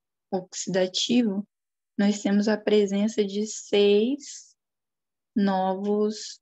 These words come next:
oligômeros, formação de seis novos oligômeros, sendo eles o E, o F,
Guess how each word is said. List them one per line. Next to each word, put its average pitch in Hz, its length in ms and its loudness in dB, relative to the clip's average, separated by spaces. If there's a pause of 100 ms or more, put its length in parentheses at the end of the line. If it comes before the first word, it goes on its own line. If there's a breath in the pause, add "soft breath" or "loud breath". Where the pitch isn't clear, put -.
oligômeros, 190 1300 -4 (280)
formação 190 540 -2
de 196 140 -10
seis 208 280 0
novos 190 400 0
oligômeros, 214 520 -2 (140)
sendo 196 400 -4
eles 175 420 -4
o 185 160 -2
E, 190 420 0
o 196 160 -2
F, 190 260 -6